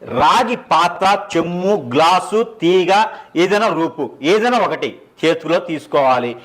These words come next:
ఇవన్నీ కలిపితో పాటు దానిమ్మ పళ్ళు ఉంటాయి, ఈ దానిమ్మ పళ్ళు కూడా ఒక ఆరు తీసుకోవాలి.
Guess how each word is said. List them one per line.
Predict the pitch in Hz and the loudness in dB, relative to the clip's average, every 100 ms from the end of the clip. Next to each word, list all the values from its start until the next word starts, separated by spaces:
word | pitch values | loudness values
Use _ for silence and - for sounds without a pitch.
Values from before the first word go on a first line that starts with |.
| - - | -20 -4
ఇవన్నీ | 196 196 233 | 0 0 0
కలిపితో | 262 226 202 220 | 0 0 0 -2
పాటు | 175 185 214 196 | 2 2 2 0
దానిమ్మ | 123 120 156 202 233 247 240 | -2 0 2 4 2 0 -2
పళ్ళు | 214 175 180 | 2 0 2
ఉంటాయి, | 190 147 123 - - - | -2 -4 -6 -6 -18 -6
ఈ | 180 214 | 0 0
దానిమ్మ | 147 156 220 233 | 2 2 2 -2
పళ్ళు | 220 180 170 | 0 0 2
కూడా | 170 185 151 - | 2 2 2 0
ఒక | - 147 | -2 2
ఆరు | 147 - | 2 0
తీసుకోవాలి. | 147 - 143 135 135 | -10 -4 0 2 0